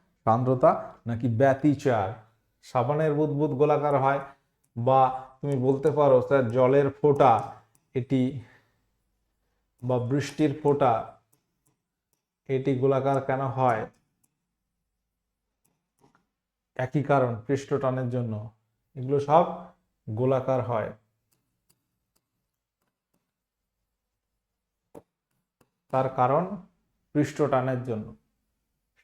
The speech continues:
সাধারণ তুলাযন্ত্রের বাটখারাগুলি কি অনুপাতে রাখা হয়? সাধারণ তুলাযন্ত্রের বাটখারাগুলি কি অনুপাতে রাখা হয় বা তৈরি করা হয়?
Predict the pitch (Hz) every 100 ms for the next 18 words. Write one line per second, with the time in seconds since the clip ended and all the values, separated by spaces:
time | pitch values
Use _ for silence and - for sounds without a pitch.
0 | - 139 160 196 190 185 165 170 170 175
1 | 170 175 175 147 127 127 - 156 156 156
2 | 147 131 - 160 156 143 135 139 139 127
3 | 120 - 117 120 78 - _ _ _ _
4 | _ _ _ _ _ - 123 143 156 160
5 | - 143 147 143 147 139 - 147 131 120
6 | 117 - 139 139 135 139 110 101 _ _
7 | _ _ - 151 135 127 135 135 123 120
8 | 135 123 139 143 143 135 127 123 123 110
9 | 101 98 82